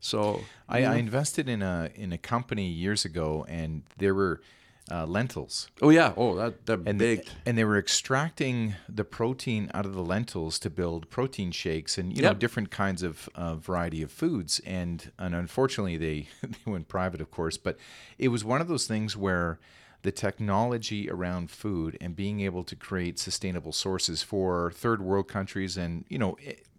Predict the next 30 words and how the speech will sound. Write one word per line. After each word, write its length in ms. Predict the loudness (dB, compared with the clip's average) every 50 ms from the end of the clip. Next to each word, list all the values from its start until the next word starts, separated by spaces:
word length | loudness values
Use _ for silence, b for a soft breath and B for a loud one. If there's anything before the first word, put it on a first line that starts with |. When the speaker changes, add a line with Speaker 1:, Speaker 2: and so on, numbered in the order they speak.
| -18 -12
Speaker 2:
let's 260 | -6 -2 -2 -2 0 0
face 260 | 0 0 0 0 -2
it, 120 | -2 -4
it's, 160 | -4 -6 -8
it's 160 | -10 -8 -6 -6
a 40 |
worldwide 600 | -4 -2 -2 -2 -4 -4 -4 -4 -4 -4 -6 -8
thing. 320 | -6 -2 0 0 0 0 -2
Speaker 1:
Right. 200 | -2 -2 -2 -4 B B B B B B B
Speaker 2:
Um, 440 | B 0 0 0 2 0 -2 -4 -6 _ _ _ _ _
it 160 | -8 -6 -4 -4
became 500 | -4 -6 -6 -4 -4 -2 -2 -2 -2 -2
a 60 | -2
really 360 | 0 0 0 -2 -2 -2 -2
interesting 640 | -4 -4 -4 -6 -8 -8 -6 -4 -2 -2 -2 -2 -4
discussion 540 | -4 -4 -4 -2 -2 -2 -2 -2 -4 -8 -6
topic 460 | -4 -4 -4 -4 -4 -6 -8 -8 -8
for, 260 | -6 -4 -4 -4 -4 -4
for 180 | -6 -6 -2
me, 320 | -2 0 0 0 0 -2 -2
because 500 | -4 -6 -4 -4 -2 -2 -2 -2 -4 -4 b b b b b b b b
it's 180 | -8 -4 -2
that 180 | -2 -2 -2 -2
food 300 | -4 -4 -4 -4 -2 -2
security, 680 | -4 -6 -6 -4 -2 0 2 2 2 2 0 -2 -2 -2
and, 220 | -2 -4 -4 -4 -4
and 120 | -4 -4 -4
again, 320 | -2 0 0 0 2 0
it's 180 | 0 -2 -2 -4
that 200 | -4 -4 -4 -6